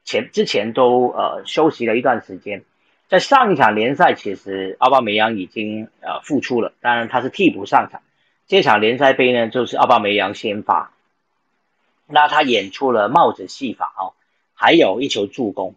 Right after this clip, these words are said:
所以他总共六个球里面有四个球是跟他有关。那另外的三个球呢，是 Nicolas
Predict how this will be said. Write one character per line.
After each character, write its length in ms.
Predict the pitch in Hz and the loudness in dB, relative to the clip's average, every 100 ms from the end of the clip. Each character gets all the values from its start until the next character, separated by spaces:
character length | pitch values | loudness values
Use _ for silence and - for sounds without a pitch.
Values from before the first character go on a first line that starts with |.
| _ _ _ | _ _ _
所 140 | - 110 | -10 -6
以 200 | 104 98 | -4 0
他 180 | 113 | 2
总 220 | 113 92 92 | 2 -2 -8
共 540 | 120 110 104 98 95 - | -8 -8 -10 -12 -14 0
六 220 | 196 175 | 4 4
个 100 | 127 | 2
球 160 | 131 | 2
里 100 | 131 | -2
面 120 | 104 120 | -2 -4
有 140 | 98 | -4
四 280 | - - 170 | -8 -6 -4
个 100 | 117 | -4
球 220 | - 95 | -4 -12
是 160 | - 110 | -12 -6
跟 160 | 107 | -4
他 120 | 104 | -2
有 160 | 101 - - | -2 -4 -4
关。 240 | 90 80 _ _ _ _ _ _ | -4 -4 _ _ _ _ _ _
那 200 | 113 104 | 2 4
另 260 | 175 226 | 4 4
外 180 | 226 190 | 4 4
的 360 | 151 127 123 117 | 4 4 4 2
三 260 | - 185 | 2 2
个 120 | 170 | 2
球 260 | 131 107 98 | 0 0 -2
呢， 200 | 107 104 | -2 -4
是 800 | - 135 120 107 101 95 92 - _ _ | -6 -4 -2 0 0 -2 -6 -14 _ _
Nicolas 400 | 113 - 120 | -10 0 2